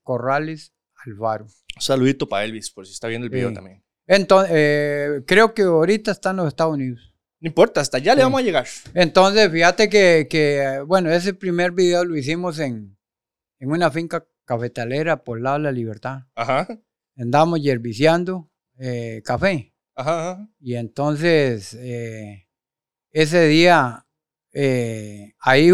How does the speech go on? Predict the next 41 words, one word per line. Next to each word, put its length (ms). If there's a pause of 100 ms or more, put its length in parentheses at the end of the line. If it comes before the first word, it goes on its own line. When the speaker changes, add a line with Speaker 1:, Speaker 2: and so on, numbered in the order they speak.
(140)
Speaker 1:
fue 320
de 200
donde 240
nació 360
ese 180
primer 360
video. 460 (720)
Viera 380
qué 200
video, 400
Speaker 2:
Pero 120
Speaker 1:
bueno, 220
Speaker 2:
¿cómo 160
Speaker 1:
eh, 20
Speaker 2:
fue 120
la 80
cosa, 280
digamos? 300
¿Por 160
qué, 220
por 160
qué 100
hacer 160
el 80
video? 420 (560)
Speaker 1:
Ya, 220
porque 360
eso, 380
ya, 380
así 260
se 120
los 100
metió, 640
Speaker 2:
<clears throat> 40
Speaker 1:
fíjate 320
que 80
se 80
los 120
metió 260
a 20
nosotros, 480